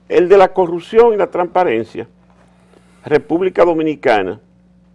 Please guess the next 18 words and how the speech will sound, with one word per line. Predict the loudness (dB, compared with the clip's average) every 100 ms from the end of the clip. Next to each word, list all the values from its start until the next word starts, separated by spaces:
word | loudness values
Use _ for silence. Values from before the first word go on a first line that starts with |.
| _
no | -10 -4 -4
sale | -2 0 2 0
mal | -2 -4
parado. | -2 -4 -4 -10 -14 _ _ _ _ _ _ _ _ _ _ _ _ _ _ _
Hay | 4 4 4 2 -2 -6
un | -6 -4 -4 -4 -6
ranking | -2 0 0 -6 -14 -14 _ _ _ _ _ -10
de | -10
ciento | -8 -10 -10 -14
setenta | -14 -10 -10 -8 -12
y |
cinco | -10 -12 -10 -8
países | -2 -2 -2 -8
y | -8
República | -8 -8 -8 -4
Dominicana | -4 -2 -6 -4 -2 -2
no | -2
está | -6 _ 0 0 -2